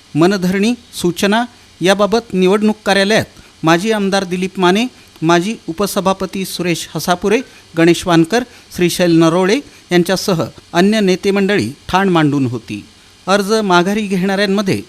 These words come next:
काँग्रेसचे माजी जिल्हाध्यक्ष बाळासाहेब शेळके, भीमाशंकर जमादार,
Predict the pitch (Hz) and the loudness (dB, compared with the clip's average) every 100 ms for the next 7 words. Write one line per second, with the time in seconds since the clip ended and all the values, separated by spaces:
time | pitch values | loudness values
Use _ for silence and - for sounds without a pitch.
0 | - 170 175 196 - 202 202 170 165 202 | -2 2 4 2 0 0 2 2 2 -2
1 | 202 180 190 165 190 - 196 175 180 - | -2 0 -2 -2 -6 -6 -2 0 0 0
2 | 180 - 175 165 226 240 - - - 160 | -4 -2 -4 -2 -2 -2 -6 -20 -2 2
3 | 175 175 175 175 170 165 175 175 | 2 2 0 0 0 2 4 4